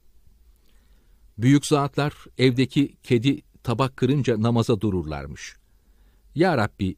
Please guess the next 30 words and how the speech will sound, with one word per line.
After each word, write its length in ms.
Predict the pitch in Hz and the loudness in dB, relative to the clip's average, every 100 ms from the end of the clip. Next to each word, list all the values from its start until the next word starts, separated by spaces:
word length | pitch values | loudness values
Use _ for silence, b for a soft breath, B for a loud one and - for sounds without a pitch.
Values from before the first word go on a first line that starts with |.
| - | -4
ben 240 | 190 190 | -4 0
bir 100 | 175 | -2
hata 360 | 127 - 156 135 | -2 -4 -2 -4
işledim 440 | 101 - 104 196 | -4 -4 -2 -2
ki 200 | - 90 b b | -2 -6 b b
bu 180 | 156 226 | -6 -4
iş 220 | 175 - | -4 -2
başıma 360 | 135 127 139 147 | -2 0 0 -2
geldi." 420 | 113 117 107 175 | 0 0 0 -2
diyerek 440 | 104 87 185 - - | -2 -2 -4 -8 0
tövbe 280 | 107 95 | 0 2
ederlermiş. 760 | 113 78 73 73 73 73 - - - _ _ _ _ _ _ _ _ - | -2 -4 -8 -8 -10 -12 -14 -16 -20 _ _ _ _ _ _ _ _ 0
Yoksa 320 | 143 - 151 | 0 2 -2
"Kedi 320 | - 135 139 | 0 0 0
tabağı 440 | 151 135 143 135 - | -2 -2 -2 -2 -4
niye 220 | 117 120 | 0 2
kırsın?" 460 | 190 - 190 127 92 | 0 -4 -4 -2 -4
diye 200 | 82 78 | -4 -6
düşünürlermiş. 880 | 87 - 82 76 76 73 73 - - _ _ _ _ _ _ b b | -8 -6 -6 -6 -8 -10 -12 -14 -18 _ _ _ _ _ _ b b
O 100 | 131 | 2
halde 300 | 156 143 156 | 2 2 0
namaz 360 | 123 139 156 127 | 2 0 0 0
gibi 240 | 135 117 | -2 0
bir 140 | 110 107 | 2 2
nimet, 360 | 110 110 113 _ _ - | 2 0 -2 _ _ -4
namaz 360 | 110 120 143 - | 0 2 0 0
gibi 220 | 117 107 | 0 0
bir 120 | 104 | 0
çare 380 | - 120 107 101 | -2 -2 0 -2
varken 400 | 104 110 110 90 | -4 -4 -4 -4